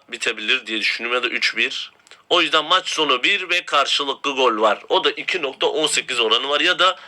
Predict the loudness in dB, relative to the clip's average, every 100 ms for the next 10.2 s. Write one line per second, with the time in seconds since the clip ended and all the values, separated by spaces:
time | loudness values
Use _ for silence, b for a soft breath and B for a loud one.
0 | B B 0 2 4 2 2 0 0 0
1 | 0 -2 -4 -4 -4 -2 -2 -2 -2 -2
2 | -2 -2 0 0 0 -4 -6 -2 -2 -2
3 | 0 0 0 0 0 -2 -2 -2 0 -2
4 | 0 0 0 -4 -6 -2 0 2 0 -2
5 | -2 -2 0 -4 -8 b b b b b
6 | -2 2 2 2 -2 -2 0 0 0 0
7 | 0 0 -2 -4 _ _ _ -8 -2 -2
8 | -2 -2 -2 -2 _ -4 -2 -2 -4 -4
9 | -4 B B B B B B 2 4 4
10 | 0 -2